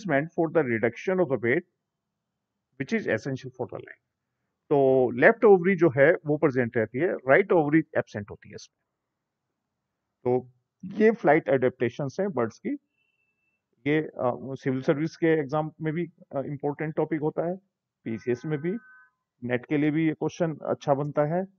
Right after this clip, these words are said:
और ये, अ, इसके जो government inter college का जो syllabus है उसके अंदर भी ये syllabus में पॉइंट mention है। तो hope कि आपको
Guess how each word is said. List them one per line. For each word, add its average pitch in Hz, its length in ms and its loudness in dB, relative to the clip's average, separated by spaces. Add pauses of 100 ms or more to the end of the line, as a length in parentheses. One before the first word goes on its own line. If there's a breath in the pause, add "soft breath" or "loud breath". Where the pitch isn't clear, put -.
(100)
और 127 320 0 (160)
ये, 131 340 2
अ, 110 460 -6
इसके 123 340 -2
जो 120 180 -4
government 143 420 -4
inter 160 140 -8
college 123 340 -4
का 127 80 -2
जो 117 140 -8
syllabus 104 460 -12
है 233 100 -6 (180)
उसके - 220 -10
अंदर 120 280 -4
भी 113 140 -10
ये 113 80 -4
syllabus 107 500 -10
में 139 180 -10
पॉइंट - 480 -10
mention - 400 -16
है। - 60 -20 (1400)
तो 107 360 -8 (800)
hope 151 160 -2
कि 160 300 0
आपको 135 540 -4